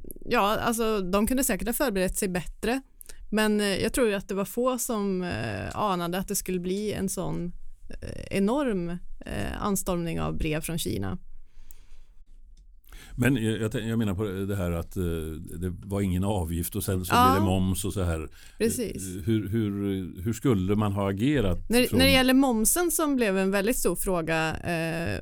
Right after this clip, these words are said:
Speaker 1: under början av tjugohundraarton, då är det ju ganska klart att, eh, det är Tullverket som är den myndighet som är ansvarig för att ta in moms på försändelser från andra länder.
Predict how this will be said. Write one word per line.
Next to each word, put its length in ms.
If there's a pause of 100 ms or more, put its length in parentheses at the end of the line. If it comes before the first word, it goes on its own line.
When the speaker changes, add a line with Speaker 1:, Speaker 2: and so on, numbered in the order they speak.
Speaker 1:
under 320
början 220
av 80
tjugohundraarton, 1000 (100)
då 480
är 280
det 60
ju 140
ganska 260
klart 480
att, 320
eh, 160
det 180
är 280
Tullverket 680
som 160
är 140
den 260
myndighet 540
som 240
är 140
ansvarig 600
för 220
att 160
ta 80
in 340
moms 400
på 280
försändelser 880
från 460
andra 260
länder. 460